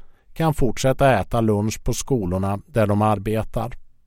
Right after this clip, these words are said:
Tack till er alla som kommit till våra skolrestauranger och bidragit till fina möten över generationsgränserna.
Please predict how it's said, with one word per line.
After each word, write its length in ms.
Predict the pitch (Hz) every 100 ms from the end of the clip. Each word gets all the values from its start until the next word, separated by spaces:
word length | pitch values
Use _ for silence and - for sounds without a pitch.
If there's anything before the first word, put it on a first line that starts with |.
| _ _ - _ _ _ - - -
Tack 280 | - 151 -
till 200 | - 123
er 100 | 117
alla 320 | 120 110 107
som 220 | 110 120
kommit 360 | 110 131 117 131
till 160 | 131 123
våra 220 | 117 113
skolrestauranger 1120 | - 123 104 107 98 120 110 104 107 113 -
och 80 | 131
bidragit 600 | 131 127 120 127 135 131
till 140 | 120
fina 400 | 110 143 123 113
möten 520 | 131 135 110 - 131 120
över 360 | 123 135 139 117
generationsgränserna. 1400 | 113 110 107 107 - 113 95 - 107 107 110 123 107